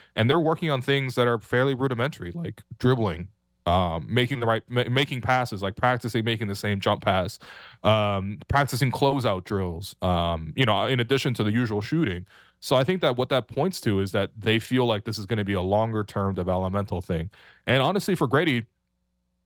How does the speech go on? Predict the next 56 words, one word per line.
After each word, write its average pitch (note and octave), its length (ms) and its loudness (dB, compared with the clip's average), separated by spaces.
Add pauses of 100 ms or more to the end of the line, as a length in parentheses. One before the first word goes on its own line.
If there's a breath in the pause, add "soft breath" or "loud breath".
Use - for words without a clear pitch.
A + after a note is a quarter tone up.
(180)
you B2+ 140 -4
know, G#2+ 280 -2
at B2+ 100 4
least F3+ 240 2
right B2+ 220 0
now, B2+ 320 2
there A#2+ 180 0
isn't, C#3 260 -2
like, A2 160 -4
an B2 80 -2
immediate A#2 520 -2
pressure A#2+ 420 -2
for A2 180 0
him F#2+ 120 -2
to F#2+ 120 -8
play. B2 360 0
Now A2 180 2
that D#3 140 -2
you A#2 140 -2
have A2 200 -2
more, G#2 340 -4 (220)
uh, F#2 280 -2 (100)
depth A#2 240 2
in A2+ 80 2
the G2+ 80 2
backcourt A#2 420 2
all F#2 100 2
of E2+ 80 -6
a F#2+ 60 -10
sudden, G2 380 -2 (400 loud breath)
you B2 100 2
know, A#2 100 4
there A#2 220 0
isn't C3 480 2
as G2+ 260 -4
much G2+ 200 0
of G2 80 -6
a F#2 60 -6
pressure G2+ 340 0
for G#2+ 100 0
him F#2 120 0
to G2 40 2
immediately F#2 380 -4
contribute. G2+ 420 -2
So G#2+ 120 0
hopefully E3 300 2
he's A#2 80 2
able A2 140 -2
to G2+ 60 -4
reset. G#2 420 0 (320 loud breath)
I F#3+ 80 2
think E4+ 160 2
one E3+ 160 2
thing G#3+ 140 -4
for C#3+ 100 0
me, D#3 220 -2